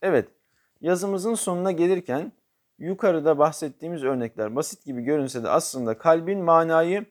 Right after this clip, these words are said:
ve dini anlaması için gereken edebi ile alakalı meseleler olduğunu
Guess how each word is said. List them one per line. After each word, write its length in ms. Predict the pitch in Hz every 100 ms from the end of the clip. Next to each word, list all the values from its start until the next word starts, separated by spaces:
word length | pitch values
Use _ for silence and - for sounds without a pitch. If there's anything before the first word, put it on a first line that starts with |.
| _ _ _ -
ve 220 | 160 143
dini 300 | 165 185 208
anlaması 480 | 175 151 139 135 131
için 240 | 123 127
gereken 420 | 139 160 160 196 -
edebi 360 | 139 156 165
ile 160 | 147 123
alakalı 640 | 113 139 135 131 165 208 - _ _ _ _
meseleler 540 | 170 185 190 156 131 117
olduğunu 680 | 147 170 131 123 131 170